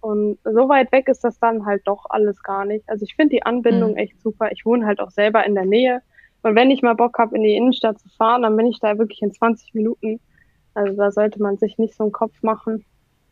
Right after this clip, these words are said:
Speaker 1: Ähm, und außerdem sind da die Wohnungen halt auch ein bisschen günstiger als jetzt in Köln
Speaker 2: <laughs>
Speaker 1: Innenstadt. <laughs>
Speaker 2: Ja.
Speaker 1: Genau.
Speaker 2: Ja,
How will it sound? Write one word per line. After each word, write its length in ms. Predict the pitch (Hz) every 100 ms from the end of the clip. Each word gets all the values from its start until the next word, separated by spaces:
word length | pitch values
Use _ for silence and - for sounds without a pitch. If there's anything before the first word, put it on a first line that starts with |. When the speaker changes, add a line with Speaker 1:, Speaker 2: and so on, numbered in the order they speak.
| _ _ _ _ -
Speaker 1:
Ähm, 220 | 202 190
und 140 | 196 196
außerdem 340 | 202 208 196
sind 180 | 208 208
da 80 | 196
die 160 | 196
Wohnungen 360 | 196 208 214 202
halt 120 | 190
auch 100 | 190
ein 100 | 190
bisschen 240 | 190 208 196
günstiger 480 | 202 202 - 190
als 180 | 185 185
jetzt 200 | 196 190
in 100 | 190
Köln 220 | 190 196
Speaker 2:
<laughs> 120 | - 202
Speaker 1:
Innenstadt. 580 | 190 - - - - - - - - - 311 - 311
<laughs> 540 | 349 - 359 - -
Speaker 2:
Ja. 200 | 247 220 - - _ _ _ _ _ - -
Speaker 1:
Genau. 360 | 226 214 208
Speaker 2:
Ja, 200 | 208 208